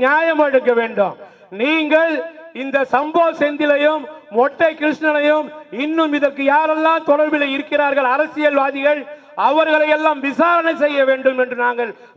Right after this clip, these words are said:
வலியுறுத்தியிருக்கிறோம். ஆனால் இன்றைக்கு நீதிமன்றங்களே சி பி ஐ யிடம் ஒப்படைத்திருக்கிறது.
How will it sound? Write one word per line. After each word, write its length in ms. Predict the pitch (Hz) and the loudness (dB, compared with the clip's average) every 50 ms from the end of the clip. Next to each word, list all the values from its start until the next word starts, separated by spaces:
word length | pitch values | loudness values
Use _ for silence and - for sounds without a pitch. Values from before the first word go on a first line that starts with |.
| 190 | 0
வலியுறுத்தியிருக்கிறோம். 960 | 240 277 302 302 294 285 285 - - 262 254 240 247 247 240 262 285 294 277 269 285 294 285 254 - - - 220 247 | 0 2 2 0 2 0 0 -2 -2 -4 -4 -2 2 2 2 4 2 0 0 -2 -8 -14 -18 -18 -12 -4 0 0 2
ஆனால் 400 | 262 269 277 294 302 302 277 226 302 302 285 285 302 311 302 _ _ - - _ _ - 262 | 2 2 2 2 2 0 0 -4 -10 -12 -16 -18 -20 -20 -20 _ _ -20 -20 _ _ -8 -6
இன்றைக்கு 440 | 277 269 294 277 269 269 262 262 254 247 240 233 196 170 - - - - 196 | -2 0 0 0 0 -2 -2 0 2 2 2 0 -4 -8 -16 -20 -20 -16 -10
நீதிமன்றங்களே 840 | 233 285 311 320 311 302 285 294 294 294 294 294 294 294 294 294 302 320 320 311 311 | -6 -4 -2 0 0 0 0 0 0 0 0 0 2 0 2 2 2 2 2 -2 -4
சி 100 | 294 294 302 294 | -6 -6 -4 -2
பி 60 | 311 294 | -2 0
ஐ 40 | 285 | 0
யிடம் 200 | 277 269 262 254 | 0 2 2 0
ஒப்படைத்திருக்கிறது. 840 | 254 262 294 285 285 277 - 262 254 247 247 - 233 220 214 202 196 | 0 2 0 0 0 0 -4 -4 -4 -4 -4 -6 -6 -6 -4 -4 -6